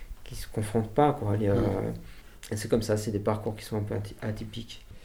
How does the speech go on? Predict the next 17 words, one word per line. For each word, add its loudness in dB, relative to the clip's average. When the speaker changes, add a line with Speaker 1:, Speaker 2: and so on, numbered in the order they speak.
Speaker 1:
Je 2
suis, 2
je, 2
vraiment, 6
mon 10
instrument 6
de, 10
de 4
prédilection, 6
c'est 4
le 10
phonium. 8
Je 2
suis -6
vraiment 6
spécialisé 8
là-dedans. 8